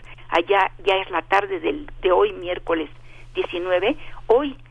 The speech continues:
se registraron tremendos ataques aéreos en toda la zona de Jartum y zonas cercanas a Jartum. Es verdaderamente impresionante los relatos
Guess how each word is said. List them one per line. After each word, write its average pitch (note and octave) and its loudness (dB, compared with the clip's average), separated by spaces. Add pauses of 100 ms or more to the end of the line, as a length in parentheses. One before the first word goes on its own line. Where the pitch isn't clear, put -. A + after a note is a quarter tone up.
(160)
se F#3+ 2
registraron G3 -4
tremendos A3 -4
ataques - -4 (340)
aéreos F#3+ 4 (420)
en F#3 -8
toda A3 4
la G#3+ 2
zona G3+ -4
de - -6
Jartum G#3 -4 (240)
y F#4+ -10
zonas G3 2
cercanas G3+ 2
a - -4
Jartum. - -6 (360)
Es F#3+ 4
verdaderamente G3 2
impresionante F#3 0
los E3+ -2
relatos E3+ 0